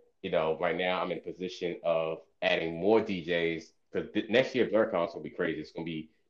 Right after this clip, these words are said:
bigger. So we, we had a whole list of any D Js that would like to spin,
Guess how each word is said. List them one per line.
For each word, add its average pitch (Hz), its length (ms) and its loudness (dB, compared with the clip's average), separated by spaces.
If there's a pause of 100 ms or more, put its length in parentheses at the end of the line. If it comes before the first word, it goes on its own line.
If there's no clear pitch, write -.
bigger. 76 480 -2
So 78 520 -2
we, 82 340 -10
we 101 120 -4
had 87 160 2
a 82 40 0
whole 98 240 2
list 104 320 0
of 90 380 2 (160)
any 98 200 -2
D 92 200 -4
Js 92 280 0
that 78 120 -2
would 80 80 -6
like 80 180 -2
to - 60 -14
spin, 101 540 0